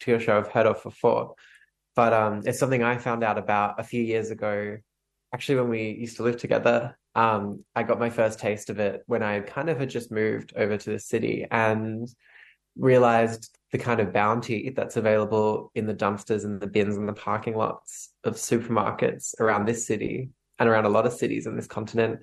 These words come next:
Um, and that was the practice of dumpster diving, kind of rocking up at a supermarket, going around the back to the dumpster and pulling food out of the back and realizing how much food gets thrown away for these really kind of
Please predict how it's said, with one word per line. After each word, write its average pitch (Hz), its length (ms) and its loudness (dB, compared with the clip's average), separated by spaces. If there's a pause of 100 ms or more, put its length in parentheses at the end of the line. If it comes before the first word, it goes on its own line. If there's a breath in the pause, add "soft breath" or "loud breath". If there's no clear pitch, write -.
(580 soft breath)
Um, 104 520 4 (120)
and 127 120 4
that 135 120 6
was 135 100 2
the 147 100 4
practice 120 380 -4
of 104 80 -8
dumpster 113 360 0
diving, 113 500 2
kind 123 220 -2
of 101 140 -2
rocking 117 300 2
up 107 240 0
at 110 60 -8
a 117 60 0
supermarket, 104 760 0
going 107 200 4
around 113 200 4
the 110 80 2
back 104 260 0
to - 80 -20
the 117 80 -4
dumpster 120 640 0 (380)
and 113 200 0
pulling 113 360 0
food 117 500 -2
out 113 160 2
of 107 60 -2
the 113 60 0
back 110 340 -2
and 117 120 -2
realizing 120 420 2
how 113 120 -2
much 110 200 -6
food 107 180 -6
gets 101 180 -6
thrown 107 180 2
away 113 240 4
for 113 140 -6
these 107 280 -6
really 117 520 4
kind 107 280 -2
of 104 240 -2